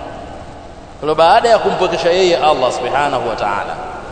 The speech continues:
kisha inatakiwa uwafanyie wema wazazi wako. Maana ni haramu mtu kumuasi au kuwaasi wazazi wake, baba na mama.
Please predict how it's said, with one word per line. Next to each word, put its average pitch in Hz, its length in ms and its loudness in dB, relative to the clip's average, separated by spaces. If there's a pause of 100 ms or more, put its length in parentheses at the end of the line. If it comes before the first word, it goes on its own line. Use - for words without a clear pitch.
(300)
kisha 202 280 0
inatakiwa 170 420 2
uwafanyie 156 800 0
wema 156 420 0
wazazi 131 500 0
wako. 127 520 2 (920)
Maana 156 120 2
ni 156 100 -4
haramu 220 640 2 (680)
mtu 202 240 -4
kumuasi 170 840 0
au 165 140 4
kuwaasi 170 840 2 (100)
wazazi 156 380 0
wake, 156 520 2 (120)
baba 165 340 4
na 131 100 0
mama. 151 400 2